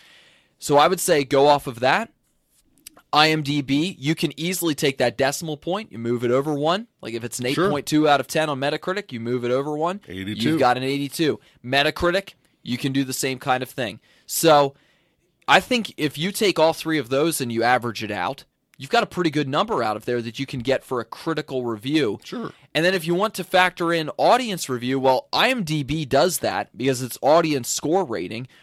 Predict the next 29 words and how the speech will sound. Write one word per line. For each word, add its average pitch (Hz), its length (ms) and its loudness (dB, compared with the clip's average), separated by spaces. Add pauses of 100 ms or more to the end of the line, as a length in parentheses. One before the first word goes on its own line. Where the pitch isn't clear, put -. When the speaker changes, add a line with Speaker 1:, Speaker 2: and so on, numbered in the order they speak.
(100)
Speaker 1:
Rotten 180 360 4
Tomatoes, 190 580 -2
if 120 100 -6
you 135 140 -2
want 147 240 0
to 147 100 -6
mix 147 460 -6 (440)
the 127 640 0
critic 185 340 0
score 196 440 2
with 156 180 -4
the 127 220 -6
audience 165 420 2
score 220 480 0 (320)
and 131 220 -4
mix - 240 -4
the 147 100 -4
two 175 300 4
of 151 120 0
them 151 220 -2
together 139 540 -4 (240)
and, 117 180 -8
and 120 280 -8
put 151 200 -4
that 139 220 2
into 139 200 -4
one 127 280 0
final 127 400 -2
number, 185 360 -4